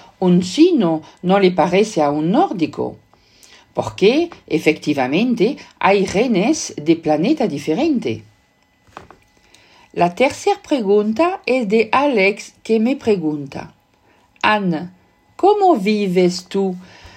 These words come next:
eh, la vuelta hacia la Tierra cuando quieres escribir,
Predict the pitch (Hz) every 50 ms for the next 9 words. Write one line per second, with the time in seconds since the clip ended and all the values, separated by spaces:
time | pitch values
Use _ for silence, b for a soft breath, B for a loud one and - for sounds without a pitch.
0 | B B B _ - 175 175 175 165 165 175 170 170 175 175 170 175 185 190 185
1 | 180 185 180 175 - - - 170 175 - - 190 180 175 170 170 185 180 - -
2 | 196 214 220 226 196 165 151 151 151 - - - - 196 196 190 185 180 175 180
3 | - 214 214 208 196 185 185 - - - - 180 175 170 165 190 202 202 196